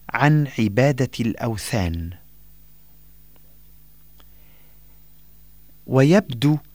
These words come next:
أن هذه الأقوال تأتي من صحيح البخاري ومسلم، فقال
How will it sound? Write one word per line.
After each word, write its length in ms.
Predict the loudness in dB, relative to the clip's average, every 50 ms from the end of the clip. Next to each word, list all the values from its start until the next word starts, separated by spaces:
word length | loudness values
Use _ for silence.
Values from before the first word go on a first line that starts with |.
| -20 -20 -20 -20 -20 -20 -20 -20 -20 -20 -20 -20 -10 -4 0
أن 220 | 0 2 2 2
هذه 540 | 2 2 2 2 4 4 4 2 0 0 0
الأقوال 840 | 0 -2 -2 -4 -6 -6 -6 -6 -6 -4 -2 -2 -2 -2 -4 -6 -10 -14 -18 -20 -20 -20 -20 -20 -20 -20 -20 -20 -20 -20 -20 -20 -20 -20 -20 -20 -20 -20 -20 -20 -20 -20 -20 -20 -12 -6 -4
تأتي 580 | -4 -4 -4 -6 -16 -10 -4 -4 -4 -4 -4 -6 -6 -2
من 200 | 0 2 2 2
صحيح 760 | 0 -2 -2 -4 -4 -4 -4 -4 -4 -4 -4 -6 -8 -10 -8 -6 -4
البخاري 960 | -4 -4 -4 -4 -6 -6 -6 -6 -4 0 0 0 0 0 0 -2 -2 -4 -6 -10 -20 -20 -12 -4
ومسلم، 840 | -2 0 0 2 2 2 0 0 0 0 0 0 0 0 0 -4 -6 -10 -14 -20 -20 -20 -20 -20 -20 -20 -20 -20 -20 -20 -20 -20 -20 -20 -20 -20 -20 -20 -20 -20 -20 -20 -20 -20 -20 -20 -20 -20 -20 -20 -20 -20 -20 -20 -20 -20 -20 -20 -20 -20 -20 -20 -20 -20 -20 -20 -20 -20 -20 -20 -20
فقال 800 | -10 -6 -4 -4 -4 -4 -2 0 0 2 2 2 2 0 0 -2